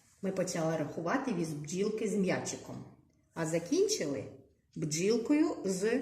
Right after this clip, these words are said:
букетом ромашок. Це була перша бджілка, а це остання бджілка. Давайте іще раз вголос скажемо. Перша,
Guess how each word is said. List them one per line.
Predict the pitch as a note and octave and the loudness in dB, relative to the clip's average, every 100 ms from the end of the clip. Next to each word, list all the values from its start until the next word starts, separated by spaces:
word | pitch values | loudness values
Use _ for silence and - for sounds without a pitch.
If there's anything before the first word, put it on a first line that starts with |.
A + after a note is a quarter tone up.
| - | -2
букетом | F3 F3 E3 D3+ F3+ G#3+ | -6 -2 0 2 2 4
ромашок. | C4+ C4+ D#3 - - - - - - _ _ _ _ - _ _ _ _ _ _ _ _ _ _ - | 6 6 4 -2 -6 -8 -14 -20 -20 _ _ _ _ -20 _ _ _ _ _ _ _ _ _ _ -2
Це | G3+ | 0
була | F3 D#3+ C#3+ | 2 2 0
перша | - F#3 D3 C#3+ - G3+ | 2 4 4 2 -2 -4
бджілка, | F#3+ G#3 C4 C#4+ D4 E4+ E4+ - - - _ _ _ - - _ | -4 0 4 4 4 -2 -2 -10 -16 -20 _ _ _ -20 -20 _
а | D#3 | -8
це | D#3+ - C#4+ G#4+ - | -2 4 4 4 2
остання | B3 G4+ - - A3 G3 F#3 F#3+ F#3 | 6 6 6 0 2 2 2 0 -2
бджілка. | E3+ E3+ F3+ F3+ F3+ E3+ F3+ - _ _ _ _ _ _ _ _ _ _ - | -4 -4 -2 -2 -4 -8 -12 -14 _ _ _ _ _ _ _ _ _ _ -2
Давайте | F#3+ G3 F3+ | 2 2 2
іще | F#3 - D#3+ | -2 -2 -2
раз | D3 D#3 | -2 -4
вголос | D3+ D3 D3 - | -2 -2 -2 -4
скажемо. | - B2+ - C3+ - - - _ - _ _ _ _ - | -6 -8 -8 -10 -10 -12 -18 _ -20 _ _ _ _ -2
Перша, | F3 E3 - - G#3 A3 A3 - | 2 0 -2 -4 -2 -2 -4 -14